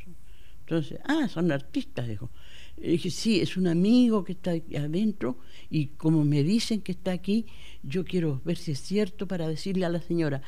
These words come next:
"Ah, sí son los artistas", dijo. "Eh, no, no viene la señora, viene la amiga". Y entonces, eh,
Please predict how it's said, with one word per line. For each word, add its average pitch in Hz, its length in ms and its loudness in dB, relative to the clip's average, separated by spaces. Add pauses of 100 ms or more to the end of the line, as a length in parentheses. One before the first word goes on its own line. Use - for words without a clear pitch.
(240)
"Ah, 226 460 2
sí 202 140 -4
son 175 240 0
los 160 100 0
artistas", 208 640 0
dijo. 131 240 -2 (340)
"Eh, 135 360 0
no, 131 440 2
no 123 180 2
viene 185 240 4
la 147 140 2
señora, 139 540 2
viene 131 280 0
la 117 100 0
amiga". 156 500 2 (480)
Y 110 200 -4 (200)
entonces, 208 720 -2 (1040)
eh, 135 480 2